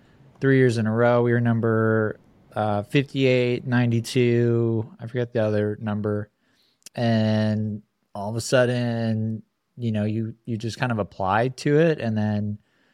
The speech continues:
one day they're just like, "Oh, you won the thing." And I was like,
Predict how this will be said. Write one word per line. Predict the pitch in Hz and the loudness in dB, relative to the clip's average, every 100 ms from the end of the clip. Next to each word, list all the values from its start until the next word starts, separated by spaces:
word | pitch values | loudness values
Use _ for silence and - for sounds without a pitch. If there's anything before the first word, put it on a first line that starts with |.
| _ _ _ _ _ - | _ _ _ _ _ -6
one | 123 123 | -2 0
day | 120 120 | 2 2
they're | 117 107 | 0 -2
just | 104 - | -4 -2
like, | 104 - | -4 2
"Oh, | 147 143 | 2 4
you | 127 123 | 2 0
won | 120 120 120 117 | -2 0 0 0
the | 113 104 | 0 -2
thing." | - 127 117 110 107 107 | -4 -4 -2 -2 -2 -4
And | 101 98 | -4 -4
I | 98 98 | -6 -8
was | 95 | -6
like, | 104 98 95 | -6 -6 -8